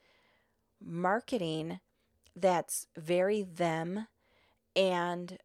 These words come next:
um, and people love them. So the, the cookbook's good. She has a design book, um, that I flipped through. I haven't read it yet. That seems great,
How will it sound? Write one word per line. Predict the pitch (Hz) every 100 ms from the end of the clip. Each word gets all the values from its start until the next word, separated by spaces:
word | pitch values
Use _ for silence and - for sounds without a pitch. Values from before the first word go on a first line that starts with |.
| _
um, | - 165 156 151 170 - _ _ _ _
and | 196 208
people | 247 277 269
love | 277 339
them. | - - 196 - _ - - - _ -
So | - 240 220 208
the, | 185 - _ -
the | 190
cookbook's | 277 269 160 - -
good. | - -
She | - 214
has | 214 214
a | 220
design | 214 208 190 202 220 214
book, | 185 160 - - - - _
um, | 185 175 170 160 160 - _ _ _
that | 180 185 175
I | - 180
flipped | - 214 -
through. | - 196 185
I |
haven't | 180 170 170
read | 170 170
it | 165 - - _
yet. | 175 160 143 - _ _ _ _ _ - -
That | 202 -
seems | - 226 208
great, | - 247 214 156